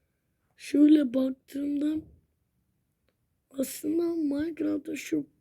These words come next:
parkur şeyini almayı planlıyorum. "Minecraft'ı al." diyor.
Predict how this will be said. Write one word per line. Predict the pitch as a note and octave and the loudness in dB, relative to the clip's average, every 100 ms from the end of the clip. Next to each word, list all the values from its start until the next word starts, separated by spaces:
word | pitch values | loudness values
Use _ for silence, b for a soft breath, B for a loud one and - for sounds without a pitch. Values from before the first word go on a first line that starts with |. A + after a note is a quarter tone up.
| - | -8
parkur | C4+ C4 C4 B3+ D4+ D4+ - _ _ _ _ _ _ _ - | -2 0 0 0 0 0 -4 _ _ _ _ _ _ _ -16
şeyini | - - C#4 C#4 | -8 -2 0 0
almayı | D#4 D#4 C4+ B3+ B3+ - _ _ _ _ _ _ _ _ | 0 0 0 0 -2 -8 _ _ _ _ _ _ _ _
planlıyorum. | - C4+ C4 B3+ C#4+ F4+ | -8 -4 -2 -2 -4 -6
"Minecraft'ı | D4 C#4+ C#4 C#4 C#4+ C4 - - | -6 -4 -2 -2 -2 -2 -8 -8
al." | - C4 B3+ | -2 0 0
diyor. | A#3 A#3 A3+ | -2 -4 -6